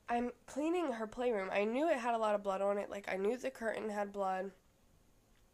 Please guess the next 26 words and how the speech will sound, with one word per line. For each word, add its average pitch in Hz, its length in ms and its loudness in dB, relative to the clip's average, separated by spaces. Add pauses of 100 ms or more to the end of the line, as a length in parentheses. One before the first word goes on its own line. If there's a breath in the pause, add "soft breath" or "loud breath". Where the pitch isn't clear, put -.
(480)
But 208 100 -8
I 233 120 -2
did 381 120 0
not 277 180 4
realize 214 360 0
how 202 100 -8
much 190 240 -8
blood 196 420 -2 (200)
there 175 180 -4
was. 196 540 -6 (760 loud breath)
So 269 200 0
I 277 120 2
start 320 540 2 (720)
cleaning, 202 720 -2 (160)
and 220 220 -2 (120)
I'm 247 260 -2
like, 214 300 0
"Holy 226 1300 0
shit." - 340 -8 (360 loud breath)
There's 240 220 0
blood - 340 2 (160)
all 208 400 10
over 185 260 -4
the 180 100 -8
floor. 175 440 -4
Like, 185 400 -6